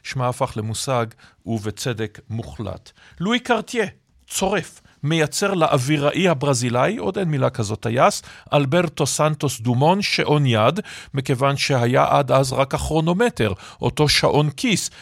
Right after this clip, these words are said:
ואלברטו סנטוס דומון אמר, "הטייסים צריכים שעון יותר קל." ומשעון היד הזה, זו שעון היד הראשון, המיוצר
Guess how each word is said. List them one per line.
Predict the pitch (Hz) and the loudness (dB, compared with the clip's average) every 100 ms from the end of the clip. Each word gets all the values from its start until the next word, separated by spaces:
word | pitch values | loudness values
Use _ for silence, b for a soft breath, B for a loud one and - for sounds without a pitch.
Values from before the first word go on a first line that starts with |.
| B | B
ואלברטו | 123 143 139 127 123 113 113 120 113 147 - | 0 2 4 4 4 2 2 0 2 0 0
סנטוס | 147 143 135 135 | -2 -2 -2 -4
דומון | 107 113 131 143 | -2 0 2 2
אמר, | 131 143 156 - | 2 2 0 0
"הטייסים | 123 117 117 117 110 - 117 117 - 240 180 B B | 0 0 -2 -4 -4 -2 0 0 -2 -4 -4 B B
צריכים | - - 147 - 190 | -6 -2 -2 0 0
שעון | - - 160 170 | 0 0 2 2
יותר | 160 135 165 147 | 2 0 -2 -4
קל." | - 143 104 87 B B B | -2 0 0 -2 B B B
ומשעון | 147 147 143 131 - 147 185 | 2 4 4 4 4 4 6
היד | 165 196 170 | 6 6 4
הזה, | 123 131 160 | 2 2 2
זו | 131 160 | 4 4
שעון | - 143 143 | 4 4 4
היד | 143 139 123 | 6 4 4
הראשון, | 120 113 - 185 214 202 B - | 2 0 4 4 4 0 B 0
המיוצר | 127 131 127 - 165 | 2 4 2 2 2